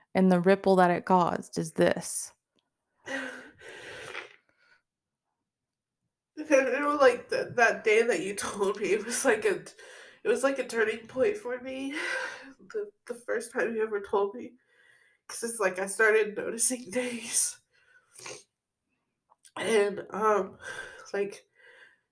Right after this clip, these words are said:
Speaker 2: cuddling on, on the bed. <laughs> And, um,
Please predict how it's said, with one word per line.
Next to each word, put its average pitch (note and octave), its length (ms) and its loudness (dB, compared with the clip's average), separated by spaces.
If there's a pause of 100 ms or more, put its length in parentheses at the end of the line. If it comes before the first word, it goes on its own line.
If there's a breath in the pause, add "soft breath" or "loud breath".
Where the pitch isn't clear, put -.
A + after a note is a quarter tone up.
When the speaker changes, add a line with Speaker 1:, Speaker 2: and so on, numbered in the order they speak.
Speaker 2:
cuddling A3 500 2
on, F3 180 -2 (240)
on F3+ 400 -8
the F#3 140 -2
bed. G3 640 4 (180)
<laughs> G#3+ 180 -6
And, F3 280 0 (1200 loud breath)
um, F3 500 4